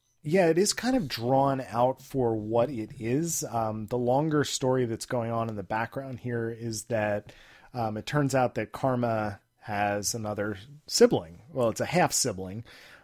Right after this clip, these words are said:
um, who runs the Hachi Corporation and is mind controlling the X-Men into doing some things that they should not be doing.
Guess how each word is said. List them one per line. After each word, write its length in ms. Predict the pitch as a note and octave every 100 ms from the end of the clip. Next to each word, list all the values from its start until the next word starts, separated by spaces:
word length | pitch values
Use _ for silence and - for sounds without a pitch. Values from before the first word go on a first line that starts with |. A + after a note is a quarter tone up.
| -
um, 480 | A#2+ A2 G#2+ G#2 G2 _ -
who 680 | C3+ C#3 C#3 C3+ C3 B2+ D#3
runs 440 | B2+ B2+ C#3 C3+ A#2+
the 100 | G2+
Hachi 580 | - - E3+ - C3 G#2
Corporation 800 | - A#2+ A2+ G#2+ G2 C3+ C3 C#3 - - _
and 280 | B2 B2 A#2+
is 400 | C3 B2 A#2+ A2
mind 360 | A#2 B2 D3 D3+
controlling 500 | C3+ - C#3 C3 B2
the 120 | A#2+
X-Men 540 | A#2+ - B2+ G#2+ G#2+
into 320 | A2+ A2+ - A#2+
doing 300 | B2+ A#2+ A2+
some 180 | B2
things 280 | A2 B2 A2
that 120 | A2+
they 140 | A2+ D#3
should 280 | - B2 A2
not 300 | A#2 F#3 -
be 80 |
doing. 480 | E3+ D#3+ A2+ F#2+ F2+